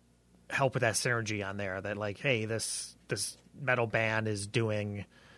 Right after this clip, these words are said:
K T B's theme song, or this, this band's doing a song from Matt, Matt Justice, and just repurpose it that way. Like, there's a lot of thought that coulda went into it about it to, like, build that brand and help solidify them.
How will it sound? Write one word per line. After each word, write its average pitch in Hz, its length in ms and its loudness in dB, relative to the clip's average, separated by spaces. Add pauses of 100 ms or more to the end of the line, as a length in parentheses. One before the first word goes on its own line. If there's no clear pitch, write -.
(140)
K 131 140 0
T 120 120 -2
B's 107 260 -2
theme 101 200 -2
song, 90 400 -4 (140)
or 104 260 0
this, 104 280 -4 (120)
this 110 140 2
band's 110 280 0
doing 107 360 -4 (160)
a - 40 -10
song 110 200 2
from 110 120 -6
Matt, 98 160 -2 (180)
Matt 110 180 -2
Justice, - 480 -2 (340)
and 117 140 -2
just 113 160 0
repurpose 113 440 -2
it 110 100 -4
that 143 160 2
way. 95 200 -8 (200)
Like, 120 140 0
there's 131 160 2
a 131 40 2
lot 135 260 2
of 131 80 0
thought - 500 0
that 107 180 -4 (420)
coulda 135 220 4
went 113 220 0
into 107 320 -6
it - 320 -8 (240)
about 104 360 4
it 104 120 -2
to, - 80 0
like, 107 160 2 (340)
build 120 420 2
that 107 200 2
brand 107 460 2
and 104 400 -2
help 101 420 0 (200)
solidify 107 560 0
them. 92 240 -8